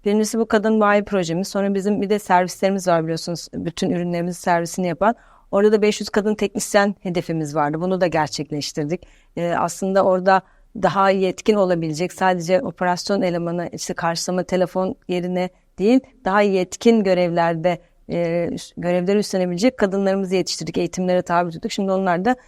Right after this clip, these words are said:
işte bazı ürünlerin teknisyeni oldular, işte küçük ev aleti teknisyeni oldular, e, klima montajına gidiyorlar. Biz çok gurur duyuyoruz. Aynı şekilde beyaz yakada çalışanlarımız da işte V tek dediğimiz Ar-Ge'de mühendis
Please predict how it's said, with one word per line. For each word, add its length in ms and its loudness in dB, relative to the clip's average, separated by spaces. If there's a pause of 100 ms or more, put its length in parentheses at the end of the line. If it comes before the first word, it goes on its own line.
(180)
işte 180 -2
bazı 280 6
ürünlerin 580 2 (300)
teknisyeni 500 2
oldular, 320 4
işte 160 -6
küçük 220 -6
ev 60 4
aleti 260 2
teknisyeni 460 -4
oldular, 520 -2
e, 260 -4
klima 280 0
montajına 420 0
gidiyorlar. 760 -2 (340)
Biz 200 -4
çok 160 6
gurur 240 4
duyuyoruz. 460 2
Aynı 220 0
şekilde 340 0
beyaz 340 4
yakada 280 -2
çalışanlarımız 800 -2
da 40 -2
işte 180 -4
V 120 2
tek 280 -2
dediğimiz 420 -2 (340)
Ar-Ge'de 640 2
mühendis 540 -2